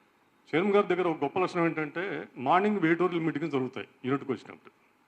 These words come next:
మధ్యాహ్నం నుంచి అడ్మినిస్ట్రేషన్లోకి వెళ్ళిపోతారు. మార్కెటింగ్, అడ్మినిస్ట్రేషన్ ఇవన్నీ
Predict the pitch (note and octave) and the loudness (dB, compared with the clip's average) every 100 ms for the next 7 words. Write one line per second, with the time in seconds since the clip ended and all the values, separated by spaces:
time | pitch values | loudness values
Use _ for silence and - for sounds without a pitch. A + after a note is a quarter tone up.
0 | _ _ _ - D3 F#3 G3+ F#3 F3+ G#3+ | _ _ _ -2 6 8 8 6 2 0
1 | D3+ E3 - C#3 D3 C#3 B2 B2 A2 - | -2 -4 -4 -6 -4 -2 -4 -4 -8 -10
2 | - - A2+ C3 - C#3 C#3+ C#3 B2+ C3+ | -20 -10 -6 -6 -4 -4 -4 -6 -4 -4
3 | - B2 - C3+ A#2 B2+ A#2 | -4 -10 -8 -10 -10 -12 -14